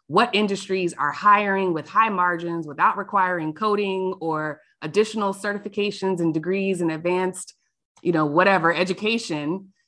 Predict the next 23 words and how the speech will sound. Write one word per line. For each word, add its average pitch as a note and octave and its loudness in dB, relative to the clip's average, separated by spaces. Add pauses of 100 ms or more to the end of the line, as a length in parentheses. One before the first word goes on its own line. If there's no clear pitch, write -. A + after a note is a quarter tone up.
(200)
then A#3+ 8
we D4 8
start A#3+ 2
to A3 0
look A3+ 2
at G#3 -4
that G3+ -2
twenty-five G#3 2
year E3+ 0
mark A3+ 2
and F#3+ -4
saying, F#3+ -4
"All A#3+ 2
right, A3 2
well, F#3+ -2
can G3+ -6
we G3+ -4
shrink G#3+ -6
it A3+ -6
to F#3+ -6
ten G3+ 0
or F#3+ 0
fifteen," E3+ -4